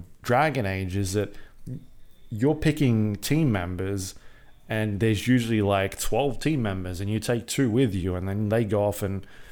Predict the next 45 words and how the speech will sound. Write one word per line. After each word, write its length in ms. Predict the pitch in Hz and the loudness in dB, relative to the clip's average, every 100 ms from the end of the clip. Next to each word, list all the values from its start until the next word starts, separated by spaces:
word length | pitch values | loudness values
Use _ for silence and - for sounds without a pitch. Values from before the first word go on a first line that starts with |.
| - - | -20 -10
and 140 | 107 101 | -6 -2
sort 260 | 110 98 | 0 0
of, 300 | 98 85 - - - - - - - | 0 -4 -10 -14 -20 -20 -20 -20 -10
uh, 260 | 95 95 92 | -6 -6 -2
come 160 | 123 | 0
on 80 | 110 | 0
the 120 | 104 | 0
adventure 400 | 95 87 104 95 | -2 -2 -2 -2
with 160 | 92 80 | -4 -4
you. 220 | 90 90 - - - - | -6 -8 -12 -20 -20 -6
And 240 | 117 117 | 0 0
th-, 180 | 113 151 | 2 0
uh, 240 | - - - | 0 -6 -6
there's 520 | 127 143 139 - - - | 2 4 4 2 -4 -6
certain 420 | - - 180 165 | -4 2 2 4
games 300 | 151 143 123 | 2 4 4
I 80 | 120 | 4
can 180 | 110 104 | 4 4
think 180 | 113 117 | 4 4
of, 180 | 110 92 | 2 2
like 220 | 95 - | 0 0
The 120 | 95 | -4
Outer 240 | 87 104 | 0 2
Worlds, 440 | 110 120 127 127 101 | 2 2 0 0 0
that 420 | 98 - 95 - | -2 -2 -14 0
did 260 | 120 120 110 | 2 4 4
this 200 | 127 110 | 2 2
a 60 | |
little 360 | 90 98 123 135 | 0 2 2 2
bit 180 | 160 - | 2 2
of, 240 | 113 92 | 0 0
like, 320 | 95 98 98 | 2 2 2
when 160 | 107 110 | 2 2
you 120 | 104 | 2
bring 320 | 98 107 104 | 2 0 0
two 220 | 101 113 | 0 0
people 440 | 107 107 107 101 98 | 2 0 0 -2 -2
together, 440 | - 98 101 98 | -6 -2 0 0
they 260 | 90 98 98 | 0 -2 -2
could 280 | - 123 98 | -2 -2 0
have 240 | 107 104 | -2 -2
conversations 720 | - 110 90 110 107 98 98 | -2 -2 -2 0 0 0 -4
with 180 | 92 113 | -2 -2
each 180 | 135 - | -2 -2
other, 260 | 156 214 | -4 -4